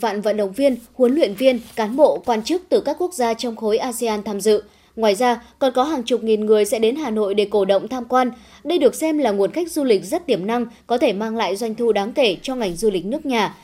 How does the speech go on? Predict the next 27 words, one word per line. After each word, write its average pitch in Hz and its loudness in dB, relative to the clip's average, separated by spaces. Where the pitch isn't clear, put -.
Chỉ 254 0
riêng 240 4
các 302 0
đoàn 233 0
đại 196 -2
biểu, 202 4
vận 240 2
động 233 2
viên 302 -2
và 285 0
phóng 214 -4
viên 247 -2
quốc 302 -2
tế 214 2
đã 214 2
sử 277 -2
dụng 214 0
mười 208 4
bốn 196 2
khách 359 -6
sạn 208 -4
với 208 -2
hơn 294 -2
ba 294 -2
nghìn 233 -4
phòng 180 -6
nghỉ. 196 2